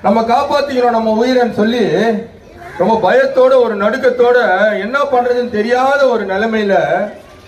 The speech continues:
அவங்க முழிச்சிட்டு இருக்காங்க. இது எதனால நடக்குது? ஏதோ ஒரு கோபம் வந்திருக்குது, ஏதோ தப்பு நம்ம பண்ணிருக்கோம், நம்ம இந்த கப்பல்ல இருக்கக்கூடியவங்க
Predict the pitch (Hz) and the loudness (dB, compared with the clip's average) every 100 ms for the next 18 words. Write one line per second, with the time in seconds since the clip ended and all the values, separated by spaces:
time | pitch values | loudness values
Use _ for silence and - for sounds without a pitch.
0 | - - - - - - - 175 180 165 | -20 -20 -20 -20 -18 -14 -4 0 2 2
1 | 156 151 185 254 262 240 202 202 190 143 | 4 2 2 -2 -4 -6 -2 0 0 -2
2 | 120 113 156 196 - 196 285 254 208 214 | -4 -6 -4 0 0 2 2 0 0 -2
3 | 208 185 196 190 131 104 - - - - | -2 -2 0 0 -2 -6 -14 -20 -20 -10
4 | 170 233 277 277 226 196 240 277 277 233 | -2 2 4 4 2 0 0 2 2 0
5 | 220 226 208 202 214 190 220 247 226 220 | -2 -2 -2 0 0 0 2 2 0 -2
6 | 294 254 208 190 208 247 214 202 185 170 | -2 0 -2 -2 -2 -4 -2 0 0 -2
7 | 175 170 170 196 277 262 220 220 196 185 | -2 -2 -2 0 0 0 0 -2 0 0
8 | 180 220 285 | 0 -2 -4